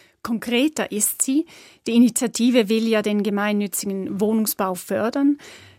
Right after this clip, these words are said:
Der macht heute in der Schweiz knapp vier Prozent aus und er soll laut Initiative auf zehn Prozent aller neuen Wohnungen steigen.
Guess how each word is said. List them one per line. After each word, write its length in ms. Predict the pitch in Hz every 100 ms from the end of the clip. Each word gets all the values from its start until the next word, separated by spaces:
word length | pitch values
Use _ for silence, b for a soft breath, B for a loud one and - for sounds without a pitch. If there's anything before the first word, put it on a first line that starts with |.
| _
Der 100 | 269
macht 220 | 277 262
heute 440 | 247 226 233 214 -
in 180 | 247 240
der 120 | 208
Schweiz 400 | - 196 190 -
knapp 260 | 214 196 -
vier 220 | 220 269
Prozent 640 | - 202 - 196 226 -
aus 360 | 208 202 220 -
und 160 | 220
er 120 | 208 214
soll 340 | 214 220 240 b b
laut 220 | - 214 220
Initiative 680 | 214 202 214 208 208 208
auf 180 | 196 -
zehn 360 | - 220 220 -
Prozent 520 | 202 - 202 196 -
aller 320 | 214 226 214 b b -
neuen 420 | 208 202 202 190
Wohnungen 400 | 196 190 196 190
steigen. 640 | - - 175 - - -